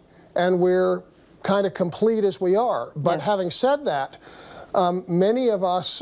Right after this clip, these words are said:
Speaker 1: are significantly challenged, engaging people socially, doing things like that to get jobs and form relationships. And for somebody to enter into a therapy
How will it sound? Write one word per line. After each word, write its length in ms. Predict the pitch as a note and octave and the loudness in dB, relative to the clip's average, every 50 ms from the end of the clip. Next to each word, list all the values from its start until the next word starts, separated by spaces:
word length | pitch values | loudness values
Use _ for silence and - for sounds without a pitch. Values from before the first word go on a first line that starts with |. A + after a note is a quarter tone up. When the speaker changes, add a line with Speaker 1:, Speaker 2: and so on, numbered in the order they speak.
| - - | -2 0
Speaker 1:
are 260 | F#3 F3+ F3+ F3+ E3 | 2 2 2 2 0
significantly 800 | - - - G3 F3 F#3+ G#3 A3 F#3+ A3+ G#3 G#3 G3+ F3+ F#3+ F3+ | -2 -4 -4 -4 0 0 0 0 0 0 0 -2 0 0 -2 -2
challenged, 800 | - - G#3+ A3 A#3 A#3 G3+ D#3 B2+ C3 - - - - - | -2 0 0 0 0 0 -2 -4 -6 -8 -10 -10 -8 -6 -2
engaging 720 | - F3 E3+ D3+ C#3+ E3 F3 F#3 G3+ F#3 D3 F#3+ F#3 F3+ - | 0 0 0 2 2 2 2 2 2 0 0 0 0 0 0
people 320 | F#3 F#3+ F#3 E3+ F3+ F3 | 0 0 0 0 0 -2
socially, 720 | - - F#3+ F#3 F#3+ F#3 - - G3 F#3 F#3 F#3 F#3 F3+ E3 | -2 -2 0 0 0 0 0 0 0 2 2 2 2 0 0
doing 340 | B2+ F3+ F#3 G3 G3 F#3 | 2 2 2 2 2 -2
things 300 | F3 - F#3 F3+ F#3 - | -2 -2 -2 -2 -2 0
like 160 | F3 F3 E3 - | -2 -2 -2 0
that 240 | F#3 F3 F3+ - | 0 0 -2 -2
to 60 | - E3+ | -4 -4
get 200 | E3 D#3+ - E3 | -2 -2 -2 -2
jobs 600 | D3+ E3+ E3 E3+ E3+ F3 F3+ F#3 F#3 F3 E3 E3 | 0 0 0 2 2 2 0 0 -2 -2 -4 -4
and 120 | D3 D3 | -4 -2
form 320 | C3+ - F3 F3 F3 F3 F3 | 0 0 2 2 2 0 0
relationships. 960 | E3+ D#3+ E3 E3+ F3+ F3 - G#3+ G#3 - - A3+ A3 A3+ - - - - - - - - - - - - - - - - - | 0 0 0 0 -2 -2 0 -2 -2 0 0 0 -2 -2 -2 -6 -8 -8 -8 -12 -16 -20 -20 -20 -20 -18 -18 -18 -20 -4 0
And 400 | G#3+ G3+ G3+ G3 G3 G3+ F3+ - A3+ - | 0 0 2 2 0 -2 -4 -6 -8 -14
for 220 | - - - G3+ F#3 | -6 -2 0 0 0
somebody 560 | - - - A3+ A#3 B3 A#3+ B3+ A#3 A#3 G#3+ | 0 -2 -2 -2 0 0 0 -2 -2 -2 -2
to 180 | F3+ G#3 - G3+ | -2 -2 -2 0
enter 300 | G#3 G#3+ G3+ G3+ G3+ G3 | -2 -2 0 0 -2 0
into 640 | - G3 G#3 A3 B3 A#3 E3+ - G#3 G3 F#3+ G3 | 0 0 0 0 0 -2 0 0 2 2 2 2
a 100 | F3 F3 | 0 -2
therapy 800 | - - G3 F#3+ A3 B3+ D4 D4 - - E3 D#3 D#3+ E3 E3+ | -4 -2 0 0 2 2 0 -2 -2 -2 -2 0 0 0 -2